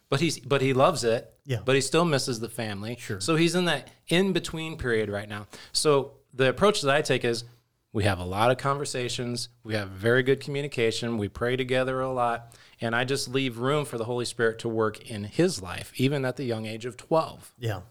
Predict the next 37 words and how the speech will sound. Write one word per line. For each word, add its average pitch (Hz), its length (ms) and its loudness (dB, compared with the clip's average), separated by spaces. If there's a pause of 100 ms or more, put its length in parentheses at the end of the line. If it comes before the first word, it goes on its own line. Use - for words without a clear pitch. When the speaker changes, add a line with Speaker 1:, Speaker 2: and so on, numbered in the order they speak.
(160)
Speaker 1:
You 104 80 -8
know, - 20 -6
just 104 240 -2
to 120 80 -4
let 120 160 -2
him 131 160 -6
know, 123 240 -4 (340)
"Listen, 123 340 2
bud, 110 300 -4
you're, 143 380 0
you're 139 280 2
affected. 131 600 0 (200)
We're 143 220 4
affected. 127 520 -2
This, 135 180 0
we're 117 260 2
all 123 220 8
in 156 140 0
this 147 200 -2
together. 131 560 -2 (300)
You're 117 140 -2
not 120 200 4
Speaker 2:
Mm-hmm. - 20 4 (120)
Speaker 1:
alone," 160 340 2 (260)
Speaker 2:
Mm-hmm. 113 200 -18
Speaker 1:
you 120 80 -8
know, 123 100 -2
because 120 260 -2
that's 127 220 2
one 143 220 2
thing 147 340 0 (240)
that 127 100 6
when 123 140 0
we 127 80 0
go 143 160 4
through 165 180 -4
change, 120 460 -6